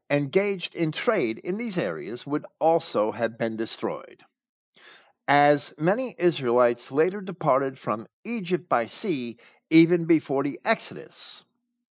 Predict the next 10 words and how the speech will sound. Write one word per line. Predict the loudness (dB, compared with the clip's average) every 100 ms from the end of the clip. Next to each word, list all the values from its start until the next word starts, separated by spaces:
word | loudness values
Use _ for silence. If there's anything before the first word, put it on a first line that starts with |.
| _ _ _ _ _ _ _ _ _ _ _ _ _ _ _ _ _ _
These | -2 0 0
places | 4 4 4 -4 -4
would | -6
have | -2
been | -2 -2
open | -4 -2 -4 0
to | 0
settlement, | 0 -2 -2 -2 -8 -14 -20 _ _ _ _ -20 -20 _
and | 2 2
history | 4 0 0 -6 -4 -4